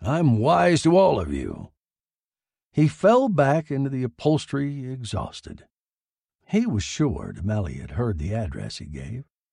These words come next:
Would they get to the F B I first with some story about a nervous breakdown?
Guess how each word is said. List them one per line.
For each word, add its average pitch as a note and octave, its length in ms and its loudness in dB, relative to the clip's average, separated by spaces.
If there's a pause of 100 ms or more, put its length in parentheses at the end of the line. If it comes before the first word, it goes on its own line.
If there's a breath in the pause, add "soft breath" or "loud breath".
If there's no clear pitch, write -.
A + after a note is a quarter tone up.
(500)
Would A#2+ 200 -4
they A#2+ 160 0
get D3 260 -4
to C3+ 80 -4
the A#2 160 2
F D3+ 200 -2
B A2+ 180 2
I B2+ 220 -2
first D3 680 -2
with A2+ 180 -8
some A2+ 280 0
story C3 520 -4
about A2 260 -4
a G2+ 60 -4
nervous A#2+ 400 -2
breakdown? C#3+ 840 -6